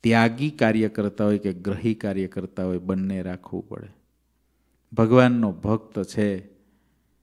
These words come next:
એ વ્યવહારે કરીને તૂટી ગયો હોય, વ્યવહારે કરીને ભાંગી ગયો હોય, કોઈ શાસ્ત્ર નથી કહેતું કે એની પાસેથી લઈ જ લો અને એવું આપણે આપી દઈએ તો જ કલ્યાણ, એવું કોઈ શાસ્ત્ર કહેતું નથી. તમારા દેશકાળ જે પ્રમાણે હોય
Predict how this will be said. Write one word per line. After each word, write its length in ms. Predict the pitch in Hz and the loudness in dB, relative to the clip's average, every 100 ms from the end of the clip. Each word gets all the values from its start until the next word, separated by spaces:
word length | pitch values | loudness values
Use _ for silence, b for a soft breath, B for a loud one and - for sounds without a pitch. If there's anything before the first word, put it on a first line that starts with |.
| _ _ _ _ - | _ _ _ _ 4
એ 100 | 135 | 4
વ્યવહારે 580 | 110 113 113 131 143 143 | 6 4 4 4 4 2
કરીને 380 | 135 135 139 | 0 0 0
તૂટી 380 | 135 117 - 135 | -2 -4 0 0
ગયો 280 | 127 131 123 | 4 4 4
હોય, 340 | 117 110 92 82 - - | 2 0 -2 -6 -10 -2
વ્યવહારે 420 | 107 117 123 123 | 0 2 2 0
કરીને 300 | 127 120 113 | 0 0 0
ભાંગી 400 | 101 104 113 120 | 0 -2 -2 -2
ગયો 260 | 123 123 | 0 2
હોય, 260 | 117 117 98 | 2 0 -2
કોઈ 320 | - 117 120 | -2 0 0
શાસ્ત્ર 500 | 120 117 113 - 117 | 0 -2 -4 -4 -4
નથી 300 | 120 113 117 | -2 -2 -4
કહેતું 400 | 117 107 107 90 b b b b b b _ _ | -2 -4 -6 -10 b b b b b b _ _
કે 80 | 107 | 0
એની 200 | 110 117 | 2 0
પાસેથી 500 | 113 110 117 107 110 | 0 -2 -2 -4 -4
લઈ 300 | 95 101 107 | -2 0 0
જ 100 | 104 | 0
લો 340 | 104 101 87 - _ _ _ _ _ - | -2 -2 -4 -12 _ _ _ _ _ -4
અને 160 | 113 117 | 2 4
એવું 240 | 123 120 | 4 4
આપણે 200 | 117 123 | 4 2
આપી 300 | 110 110 120 | 2 2 0
દઈએ 240 | 120 120 | 4 2
તો 220 | 117 120 117 | 4 2 2
જ 80 | |
કલ્યાણ, 520 | - 113 117 120 117 107 | 2 2 4 4 4 2
એવું 240 | 120 113 | 0 2
કોઈ 180 | 117 117 | 2 2
શાસ્ત્ર 440 | - 113 - 113 | 2 -2 -2 -4
કહેતું 380 | 107 107 107 107 | -2 -2 0 0
નથી. 260 | 107 107 95 | 0 0 -4
તમારા 380 | - 107 107 | -2 0 0
દેશકાળ 720 | 98 104 131 127 - 120 107 101 | 0 4 4 4 -2 0 0 0
જે 220 | 98 107 | 0 -2
પ્રમાણે 460 | 107 107 104 101 | 0 -2 -2 -4
હોય 420 | 98 104 117 117 | -4 0 0 0